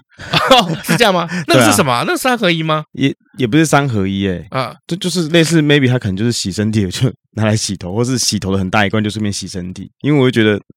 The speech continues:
Speaker 2: 好像差不多。
Speaker 1: 其实是有差啦，所以千万不要这么做。
Speaker 2: 那时候想，没想那么多嘛。
Speaker 1: 哦，对啊。
Speaker 2: 对，对，对，就想说，啊，一罐，那就赶快把它用光。
Speaker 1: 你现在有想很多吗？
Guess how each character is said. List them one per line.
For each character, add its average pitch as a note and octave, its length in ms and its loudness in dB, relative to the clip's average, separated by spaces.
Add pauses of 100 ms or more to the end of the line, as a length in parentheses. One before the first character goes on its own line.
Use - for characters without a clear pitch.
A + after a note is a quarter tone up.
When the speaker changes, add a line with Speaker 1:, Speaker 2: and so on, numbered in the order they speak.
(260)
Speaker 2:
好 - 160 -10
像 A#2+ 140 -6
差 A2 180 -6
不 G2+ 120 -6
多。 G2 240 -6 (280)
Speaker 1:
其 G3+ 120 -10
实 A#3+ 100 -8
是 A#3 160 -6
有 D#3 140 -2
差 B2+ 240 -6
啦， A#2 240 -10
所 D#3 100 -6
以 C#3+ 60 -6
千 D#3 200 -8
万 D#3 80 -4
不 B2+ 60 -8
要 B2 140 -8
这 A#2+ 80 -14
么 A2+ 80 -14
做。 - 60 -20
Speaker 2:
那 A3 100 4
时 E3+ 80 4
候 F#3+ 100 6
想， A2 260 -2 (300)
没 C#3 160 2
想 B2+ 160 0
那 G2 60 -2
么 G#2 80 -4
多 F2 160 -10
嘛。 E2 140 -12 (500)
Speaker 1:
哦， C3 280 -10
对 B2+ 120 -10
啊。 - 20 -10
Speaker 2:
对， F#2+ 80 -4
对， F2 100 -4 (120)
对， - 20 -4
就 A#2 80 0
想 A#2 140 -2
说， G#2+ 100 0
啊， A#2 100 4
一 A2 120 0
罐， A2+ 280 2
那 A2+ 60 -2
就 A2 80 -2
赶 F2 160 -8
快 G2 80 -4
把 F2 140 -8
它 E2+ 100 -4
用 F#2 220 -6
光。 E2 200 -10
Speaker 1:
你 B2+ 60 -8
现 G3 180 -2
在 F3 140 -4
有 B2+ 80 -8
想 A#2+ 180 -8
很 A#2+ 160 -6
多 A#2 160 -16
吗？ - 60 -16